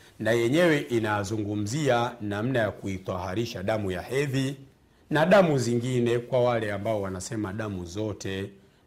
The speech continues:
ni najisi, swala ambalo tutaliangalia mbele kidogo inshallah, kuona je, ni kila damu ni najisi au ni damu ya hedhi tu.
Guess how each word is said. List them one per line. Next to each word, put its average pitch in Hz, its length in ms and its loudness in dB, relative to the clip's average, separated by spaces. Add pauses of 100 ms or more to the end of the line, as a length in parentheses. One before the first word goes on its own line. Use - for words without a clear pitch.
ni 98 420 0 (100)
najisi, 92 960 -4 (220)
swala 131 260 0
ambalo 123 200 2
tutaliangalia 104 800 -2
mbele 104 240 -4
kidogo 110 560 -2 (340)
inshallah, 101 540 -4
kuona 110 500 0
je, 131 380 2 (440)
ni 98 140 -4
kila 117 380 2
damu 110 340 2
ni 92 140 -2
najisi 123 600 -6
au 254 200 -2
ni 127 100 0
damu 107 260 -2
ya 92 140 -4
hedhi 90 400 -6
tu. 135 380 -2